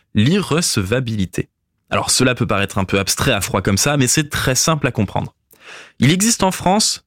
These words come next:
deux grands pouvoirs qui sont reliés au législatif et à l'exécutif. Le pouvoir législatif d'un côté et le pouvoir réglementaire de l'autre.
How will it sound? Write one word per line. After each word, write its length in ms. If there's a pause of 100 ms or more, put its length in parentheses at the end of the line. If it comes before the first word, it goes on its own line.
deux 220
grands 260
pouvoirs 600
qui 80
sont 240
reliés 480
au 100
législatif 920 (120)
et 100
à 80
l'exécutif. 760 (360)
Le 160
pouvoir 400
législatif 600
d'un 100
côté 440 (360)
et 180
le 140
pouvoir 460
réglementaire 880
de 100
l'autre. 360